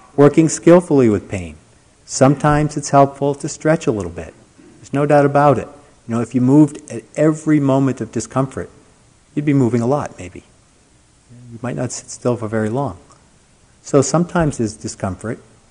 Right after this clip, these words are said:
Depends on the quality of discomfort. It depends on the condition of your body. Sometimes it's helpful to sit there, stretch a little bit, sit still. Be mindful of the pain,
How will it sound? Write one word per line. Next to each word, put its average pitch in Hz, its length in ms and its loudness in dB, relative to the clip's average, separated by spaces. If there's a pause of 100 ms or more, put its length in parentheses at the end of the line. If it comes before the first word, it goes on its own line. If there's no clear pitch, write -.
Depends 110 360 -6
on 113 60 -4
the 113 80 -4
quality 135 480 -2
of 95 80 -10
discomfort. 92 500 -12
It 92 80 -18
depends - 380 -12
on 104 280 -10
the 123 60 -14
condition 107 420 -8
of 101 80 -12
your 101 80 -12
body. 107 360 -6 (800)
Sometimes 117 560 -4
it's 113 140 -10
helpful 117 280 -4
to - 140 -14
sit - 300 -10
there, 80 240 -4 (120)
stretch - 380 -6
a 135 40 -4
little 95 200 -6
bit, - 260 -16
sit - 300 -12
still. - 420 -6 (640)
Be 113 80 -10
mindful 110 440 0
of 110 120 -6
the 110 40 -10
pain, 127 480 -6